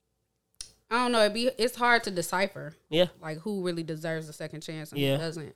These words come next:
Speaker 1: But, woo, friendship is, is one of them weird things.
Speaker 2: What about the relationships that you feel like that's blood? Like, say you beefing with your daddy.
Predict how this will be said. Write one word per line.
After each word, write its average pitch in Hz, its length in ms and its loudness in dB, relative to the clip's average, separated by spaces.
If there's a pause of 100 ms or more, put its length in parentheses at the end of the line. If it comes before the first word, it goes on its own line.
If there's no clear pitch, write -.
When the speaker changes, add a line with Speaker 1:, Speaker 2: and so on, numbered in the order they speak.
(160)
Speaker 1:
But, 156 340 -8 (1200)
woo, 523 440 12
friendship 269 640 4
is, 202 260 0
is 185 720 -4 (100)
one 196 280 0
of 214 80 -2
them 208 220 2
weird 202 280 0
things. 175 540 4
Speaker 2:
What 180 220 6
about 254 380 10
the 226 80 6
relationships 220 720 8
that 190 280 10
you 185 200 2
feel 180 600 4 (100)
like 175 180 4
that's 170 180 6
blood? 147 500 6 (680)
Like, 143 220 2
say 208 200 6
you 214 120 6
beefing 180 400 2
with 175 200 4
your 165 180 4
daddy. 135 500 -2